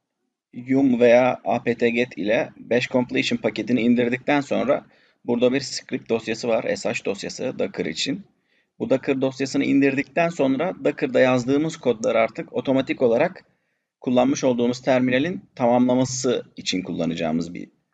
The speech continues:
özellik bu. Ee, bir örnek göstermek gerekirse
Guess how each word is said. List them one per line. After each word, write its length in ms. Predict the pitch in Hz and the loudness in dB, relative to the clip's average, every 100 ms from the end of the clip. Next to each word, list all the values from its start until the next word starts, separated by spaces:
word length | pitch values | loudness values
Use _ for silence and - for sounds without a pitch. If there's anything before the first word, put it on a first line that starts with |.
| _ _ _ 87 | _ _ _ -8
özellik 560 | 90 80 80 82 _ | -2 -2 -4 -10 _
bu. 240 | 143 240 - _ _ _ _ _ _ - | -8 -8 -12 _ _ _ _ _ _ -10
Ee, 240 | 98 98 120 | -6 -4 -2
bir 100 | 92 | 2
örnek 360 | 123 131 - | 4 2 2
göstermek 520 | 139 - 135 143 139 | -2 0 2 2 0
gerekirse 600 | 143 139 143 165 - 131 | -2 -2 -2 -6 -2 -4